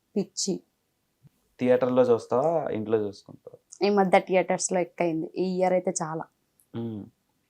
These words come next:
Speaker 2: ఇంట్లో తెలియకుండా, నాన్నగారికి చెప్పకుండా ఏదైనా సినిమాకి వెళ్ళావా?
Speaker 1: అబ్బా,
Speaker 2: మ్మ్.
Speaker 1: ఇక్కడ వెళ్తున్నాను కాల్ చేసి చెప్పడం, వెళ్ళడం,
Speaker 2: మ్మ్.
Speaker 1: అంతే ఇంకా.
Speaker 2: అచ్చా.
Speaker 1: నాన్నకు చెప్పకుండా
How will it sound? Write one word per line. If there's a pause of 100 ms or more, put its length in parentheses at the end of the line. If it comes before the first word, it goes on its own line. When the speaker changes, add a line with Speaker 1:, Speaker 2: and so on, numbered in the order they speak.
(240)
Speaker 2:
ఇంట్లో
తెలియకుండా,
నాన్నగారికి
చెప్పకుండా
ఏదైనా
సినిమాకి
వెళ్ళావా? (840)
Speaker 1:
అబ్బా,
Speaker 2:
మ్మ్. (340)
Speaker 1:
ఇక్కడ
వెళ్తున్నాను
కాల్
చేసి
చెప్పడం,
వెళ్ళడం,
Speaker 2:
మ్మ్.
Speaker 1:
అంతే
ఇంకా. (880)
Speaker 2:
అచ్చా.
Speaker 1:
నాన్నకు
చెప్పకుండా